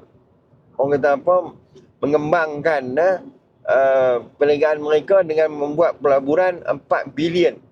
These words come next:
Empat bilion. Kan, Kedah ini ada lapan padi. Hai, tang mana miskinnya?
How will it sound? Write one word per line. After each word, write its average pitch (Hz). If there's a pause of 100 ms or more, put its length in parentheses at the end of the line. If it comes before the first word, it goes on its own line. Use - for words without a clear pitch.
(160)
Empat 160
bilion. 180 (640)
Kan, 160
Kedah 175
ini 180
ada 123 (320)
lapan 127
padi. 185 (480)
Hai, 101 (160)
tang 117
mana 156
miskinnya? 170